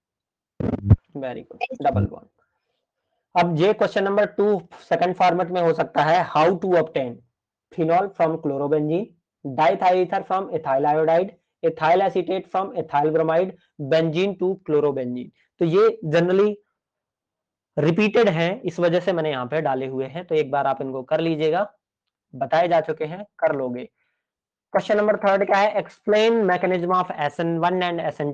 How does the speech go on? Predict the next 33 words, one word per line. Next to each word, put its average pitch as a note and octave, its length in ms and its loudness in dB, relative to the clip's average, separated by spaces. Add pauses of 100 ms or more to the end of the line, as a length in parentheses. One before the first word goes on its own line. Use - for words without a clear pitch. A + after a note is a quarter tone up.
two E3+ 180 0
reaction", D3+ 420 -4 (640)
या F3 120 2
फिर F#3 160 0
इसी F#3 200 0
को G3+ 120 0
format F3 340 0
बना E3 240 0
सकता D#3+ 280 -4
है, E3+ 60 2
"Difference E3 540 -2
between F3+ 320 -2
S E3 180 -4
N F3+ 100 -2
one F3+ 180 -2
and E3+ 340 -4
S D#3 140 -2
N C#3 140 -6
two", B2+ 160 -8 (880)
दोनों E3 220 0
में F#3 320 -2
difference - 520 -4 (260)
याद D3+ 320 2
रखना, F3+ 300 -2
main D#3+ 240 -2
main E3+ 200 -2
point E3+ 260 0
जितने D#3 240 -2
भी D#3+ 120 -2
होते D#3+ 220 -2
हैं। F3 220 -8 (560)
और D#3+ 180 4
हाँ, D3 280 -4